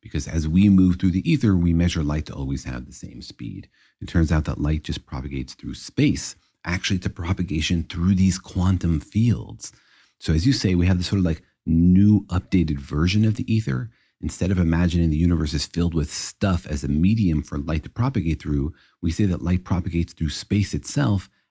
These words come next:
as fluctuations in those quantum fields. But importantly, and this is the big difference, those fields don't have a frame of reference like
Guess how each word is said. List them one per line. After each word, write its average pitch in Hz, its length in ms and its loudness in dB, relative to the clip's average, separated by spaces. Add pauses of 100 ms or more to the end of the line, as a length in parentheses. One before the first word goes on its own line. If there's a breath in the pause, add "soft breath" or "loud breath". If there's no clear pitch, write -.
as 87 160 -2
fluctuations 95 800 -2
in 101 220 6
those 82 220 2
quantum 80 500 -2
fields. - 600 -4 (400)
But 78 120 0
importantly, 78 760 0
and - 100 -2
this 85 160 0
is 87 60 -12
the 80 100 -2
big 73 240 -4
difference, 92 520 -2 (500)
those 95 200 -2
fields 107 420 0
don't 95 240 0
have 87 180 -4
a 80 60 -2
frame 87 400 2
of 73 180 -2
reference - 560 -2 (240)
like 71 320 -6